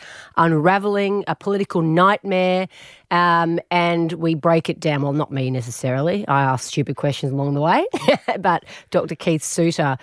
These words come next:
who is an expert in the field of international politics and has been a commentator in Australian media for years and years. He's got three P H Ds on multiple issues to do with international politics. So he is the man. And not only that, Doctor Keith,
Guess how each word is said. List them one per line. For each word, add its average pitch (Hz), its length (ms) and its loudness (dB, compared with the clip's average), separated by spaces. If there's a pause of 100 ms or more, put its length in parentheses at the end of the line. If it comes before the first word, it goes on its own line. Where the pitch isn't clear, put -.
(300)
who 165 240 2
is 160 220 4
an 156 160 -2
expert - 380 2
in 147 80 2
the 147 60 2
field 147 220 0
of 131 80 -2
international 143 480 0
politics - 680 -2 (420)
and 165 200 2
has 170 340 0
been 165 180 2
a 151 60 -2
commentator 175 560 0
in 147 80 0
Australian 147 600 0
media 143 320 0
for 160 140 -6
years 180 500 2
and 131 220 0
years. 139 320 -2
He's 139 80 -4
got - 160 -4
three 226 220 2
P - 140 2
H - 260 0
Ds 143 400 2
on 131 320 2
multiple 165 540 2
issues 143 340 2
to 131 60 -6
do 147 100 -2
with 139 100 0
international 135 420 -2
politics. 135 400 -2
So 160 120 2
he 175 260 0
is 196 340 2
the 165 140 2
man. 139 340 2
And 165 140 0
not 214 160 0
only 233 220 2
that, 160 240 -4
Doctor 139 240 -6
Keith, - 280 -8